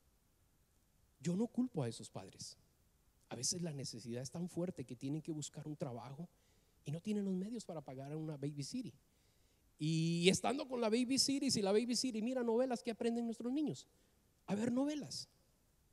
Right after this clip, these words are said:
Entonces hay una responsabilidad para nosotros como padres cristianos de inculcarles la palabra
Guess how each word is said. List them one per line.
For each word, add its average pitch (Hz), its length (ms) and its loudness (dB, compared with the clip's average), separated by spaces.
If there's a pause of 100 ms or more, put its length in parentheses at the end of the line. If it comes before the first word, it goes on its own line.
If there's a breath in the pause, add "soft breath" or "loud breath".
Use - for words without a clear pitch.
(480)
Entonces 240 420 0
hay 262 140 12
una 302 180 12
responsabilidad 196 800 6
para 262 200 -2
nosotros 226 320 0
como 165 180 2
padres 233 340 -4
cristianos - 640 -2 (360 soft breath)
de 185 100 6
inculcarles 202 500 4
la 208 100 -2
palabra 175 460 -2